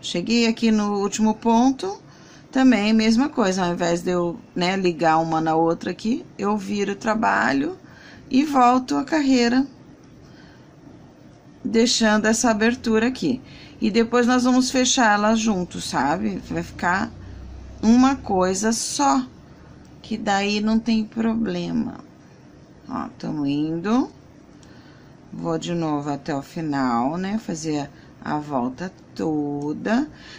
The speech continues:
Viu, gente, como é legal esse,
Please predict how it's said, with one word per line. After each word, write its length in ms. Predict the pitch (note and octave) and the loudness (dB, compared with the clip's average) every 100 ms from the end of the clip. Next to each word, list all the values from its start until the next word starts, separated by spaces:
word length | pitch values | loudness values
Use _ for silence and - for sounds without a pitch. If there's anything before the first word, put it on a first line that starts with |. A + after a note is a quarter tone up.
| - | -8
Viu, 140 | B3 C4 | 0 2
gente, 300 | A3+ A3 - | 2 2 -2
como 260 | - G#3+ | -2 0
é 220 | G3+ G3 - - | 0 -2 -6 -8
legal 760 | F3 G3+ A3+ A3+ F#3+ G3+ G#3 F#3+ | -4 0 0 0 2 2 2 0
esse, 640 | E3 E3+ - F3 D#3 D3 | -2 -6 -6 -4 -4 -6